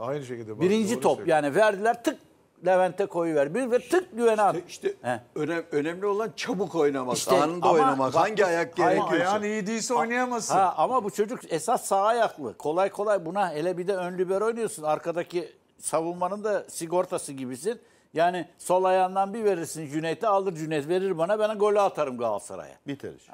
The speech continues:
Speaker 2: Anladın mı? Yani onun için burada da çok şey, e, buldum kendisini. E, değişiklikler var. Luyendam'a dediği gibi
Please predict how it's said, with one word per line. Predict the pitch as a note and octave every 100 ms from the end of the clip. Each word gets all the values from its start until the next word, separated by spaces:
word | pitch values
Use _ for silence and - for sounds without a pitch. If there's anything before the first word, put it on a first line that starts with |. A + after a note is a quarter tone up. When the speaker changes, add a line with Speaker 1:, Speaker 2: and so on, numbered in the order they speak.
| -
Speaker 2:
Anladın | D#3 F3+ A#3+ B3+
mı? | D3
Yani | B2 D3 C#3+ A2 _ _ _ _
onun | D3+ G3+ A#3+
için | - A#3 G#3 -
burada | E3 G#3 A3 F#3+
da | E3+
çok | D3+ C3 - -
şey, | - B2 A#2 B2
e, | G#2+ G#2+ G#2 G2+ G#2 B2
buldum | C3+ C3 C3
kendisini. | - A#2 G#2+ G#2+ G2+ C3 G3+ - _ _ _ _ _ _ -
E, | C#3+ C#3+ C#3 - - -
değişiklikler | C#3+ G3+ - A3 - F#3 A3 G#3+
var. | G3 F3+ - - -
Luyendam'a | F#3 G3 F#3+ F#3 F#3 E3+
dediği | F3+ F3+ E3+
gibi | C#3 D3 F#3